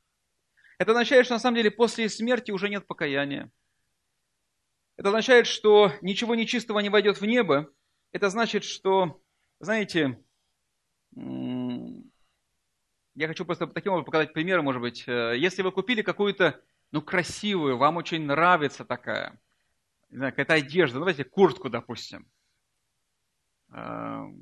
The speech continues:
купили куртку, м, такую модную, красивую, очень дорогую, и вот в первый же день вы её заморали. А заморали её не внешней стороной, а внутренней, там, где никто не видит.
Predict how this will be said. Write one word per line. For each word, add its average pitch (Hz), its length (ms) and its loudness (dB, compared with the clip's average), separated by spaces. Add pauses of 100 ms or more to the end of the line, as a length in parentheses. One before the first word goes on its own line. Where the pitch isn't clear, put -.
купили 160 320 -4
куртку, 180 440 -2
м, 120 200 -6
такую 131 340 -4
модную, 131 460 -4
красивую, 127 580 -6
очень 113 240 -12
дорогую, 135 680 0 (640)
и 151 80 -2
вот 165 120 0
в - 60 -16
первый 196 220 4
же 165 100 -2
день 190 180 2
вы 175 100 2
её 165 120 0
заморали. 143 580 0 (1800)
А 123 100 0
заморали 196 440 2
её 139 320 2
не 160 300 -6 (840)
внешней 143 480 -4
стороной, 120 540 -4
а 131 240 2
внутренней, 131 640 -8 (280)
там, 160 180 0
где 165 120 -2
никто 160 160 -6
не 165 160 -6
видит. 113 320 -8